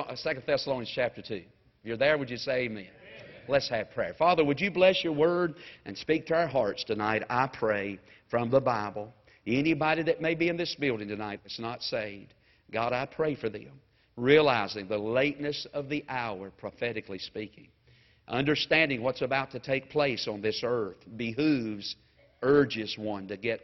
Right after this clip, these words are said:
saved, to get right with God immediately.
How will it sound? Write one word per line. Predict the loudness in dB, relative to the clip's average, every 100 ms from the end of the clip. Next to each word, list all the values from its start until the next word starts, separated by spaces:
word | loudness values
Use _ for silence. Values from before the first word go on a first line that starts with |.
| -10
saved, | 0 2 4 0 -6
to | -8
get | -8 -4
right | -2 -2 -2
with | -6 -6
God | -8 -8 -12 -14 _ _ _
immediately. | -4 2 4 4 2 -6 -14 -16